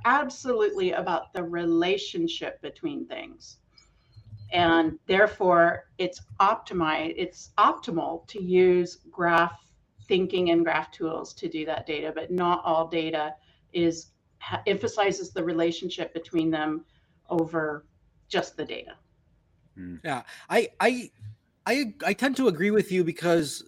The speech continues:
Speaker 3: uh, well, I mean, gra-, graphs my life, and I will say that, uh, modeling will be, is, I mean, the way you model things is the way you access it, but when you, but still
Speaker 1: Yeah.
Speaker 3: thinking about generalized, uh, contact mechanisms and all,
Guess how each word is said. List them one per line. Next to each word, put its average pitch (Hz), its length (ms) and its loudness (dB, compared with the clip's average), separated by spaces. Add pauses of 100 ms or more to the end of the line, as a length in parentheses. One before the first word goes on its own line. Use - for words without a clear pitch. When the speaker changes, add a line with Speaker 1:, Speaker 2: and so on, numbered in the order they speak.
(320)
Speaker 3:
uh, - 40 -18 (420)
well, 208 340 4
I 196 60 -2
mean, 160 220 4 (120)
gra-, 190 180 0
graphs 208 360 6
my 180 140 6
life, 175 360 4
and 175 80 4
I 160 60 4
will 156 140 2
say 170 240 0
that, 143 280 4 (480)
uh, 147 160 0
modeling 165 540 4
will 156 160 2
be, 156 100 -4
is, 139 380 -4
I 139 60 -4
mean, 131 120 0
the 123 60 -2
way 147 120 4
you 156 140 4
model 143 300 6
things 165 180 0
is 139 120 0
the 135 40 2
way 131 100 2
you 123 120 -8
access 170 360 -4
it, 208 140 2
but 160 200 2 (260)
when 175 140 2
you, 185 60 -4
but 180 220 0
still 220 140 10
Speaker 1:
Yeah. - 80 8
Speaker 3:
thinking 202 180 6
about 165 180 6 (760)
generalized, 170 640 6
uh, 160 80 4
contact 202 540 2
mechanisms 143 680 0
and 127 140 -2
all, 135 140 -2